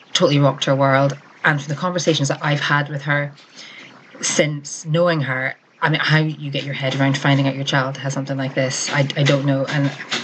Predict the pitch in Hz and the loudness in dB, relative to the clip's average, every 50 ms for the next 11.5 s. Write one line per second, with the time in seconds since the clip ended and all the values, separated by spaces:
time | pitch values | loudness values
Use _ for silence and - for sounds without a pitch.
0 | - - - - - 175 165 - - 180 180 185 185 160 165 151 147 - 170 147 | -8 -10 -10 -2 0 0 0 2 4 2 4 4 2 0 0 -2 0 0 -2 -2
1 | 143 143 143 139 143 - 170 170 165 160 - - 143 131 139 151 160 139 156 156 | 0 -2 -4 -6 -4 -2 0 0 0 0 -2 -6 -6 -4 -6 -6 -8 -8 -8 -6
2 | 151 147 139 147 139 170 165 156 - - 151 143 135 139 - 147 143 151 180 - | -6 -2 -2 2 2 2 2 2 0 -2 0 0 0 0 0 2 2 2 2 0
3 | - _ _ _ _ _ - - - - - - - 139 - - 180 170 165 165 | -4 _ _ _ _ _ -20 -20 -20 -20 -12 -10 -10 -8 -2 0 2 2 2 0
4 | 156 - 147 170 160 165 170 170 165 165 165 160 - - - - - - 170 156 | -4 -6 -6 -2 0 2 2 2 2 0 0 -2 -6 -14 -20 -20 -16 -4 -4 -2
5 | 147 151 - 160 143 147 151 143 143 147 143 143 139 139 - 151 147 147 147 147 | -2 0 0 -2 -2 0 -2 -4 -4 -4 -4 -4 -6 -6 -6 -4 -2 0 0 0
6 | 143 143 143 - - - - - _ - - 160 151 156 147 - 147 139 - - | -2 -2 -6 -10 -16 -18 -20 -16 _ 0 4 6 6 6 4 2 -2 -4 -2 0
7 | 147 160 156 - 147 147 139 139 - 135 - - 147 135 - 147 139 135 - - | 0 0 0 0 0 0 0 -2 -2 -6 -4 -4 -6 -4 -4 -4 -4 -4 -2 0
8 | 143 143 143 143 135 143 135 - 147 143 151 151 131 131 - 147 139 139 139 - | 2 2 2 2 2 2 0 0 -2 -2 0 0 -2 -2 -4 -6 -6 -6 -8 -12
9 | - - - - - - 151 147 156 156 151 160 143 131 156 151 151 151 143 147 | -18 -20 -20 -10 0 2 4 4 6 4 4 2 0 0 0 0 0 0 -2 0
10 | 151 147 143 139 143 139 143 147 143 139 143 139 139 139 139 139 - 147 147 143 | 0 0 0 2 0 0 0 -2 -2 -2 0 0 0 0 -2 -4 -4 -4 -4 0
11 | - 156 151 - - 151 143 143 143 143 | 0 -2 -2 0 0 2 2 2 2 0